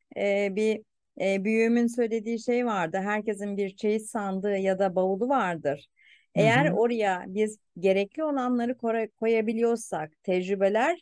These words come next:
Speaker 1: biliyorsunuz anahtarlardır. Ve
Speaker 2: Evet.
Speaker 1: o anahtarları biz kilitleri açmak adına kullanabiliyorsak ve sadece anahtarları alıyorsak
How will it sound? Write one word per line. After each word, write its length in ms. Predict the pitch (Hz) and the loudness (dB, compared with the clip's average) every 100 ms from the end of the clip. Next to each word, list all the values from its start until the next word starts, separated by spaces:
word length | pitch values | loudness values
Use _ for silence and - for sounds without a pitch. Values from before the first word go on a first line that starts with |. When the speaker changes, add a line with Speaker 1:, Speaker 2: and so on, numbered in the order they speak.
| _ - | _ -14
Speaker 1:
biliyorsunuz 480 | 214 214 220 240 247 | -4 -2 0 0 -2
anahtarlardır. 920 | 214 220 226 233 220 214 202 165 135 - _ _ - 170 | 0 -2 -2 -2 0 0 0 -2 -6 -8 _ _ -4 0
Ve 40 | 156 | 2
Speaker 2:
Evet. 100 | - | 2
Speaker 1:
o 120 | 196 | 0
anahtarları 800 | 226 226 233 247 226 220 220 226 | -4 -6 -6 -2 0 2 2 0
biz 160 | 214 - | -2 -6
kilitleri 460 | 220 208 214 226 | -6 -6 -2 0
açmak 440 | 202 208 233 285 294 | 0 -2 -2 -2 0
adına 300 | 226 196 180 | -2 -2 -4
kullanabiliyorsak 1120 | - 185 185 185 180 196 254 269 - 190 233 - _ _ _ _ _ _ 190 | -4 -4 -2 -2 -2 2 2 2 -2 -4 -4 -8 _ _ _ _ _ _ -4
ve 100 | 202 | -4
sadece 560 | - 254 349 339 277 | -2 -2 0 0 0
anahtarları 760 | 247 220 220 220 202 196 190 190 | 0 0 -2 -2 -2 0 0 0
alıyorsak 640 | 196 220 190 - 170 | 0 0 -2 -4 -8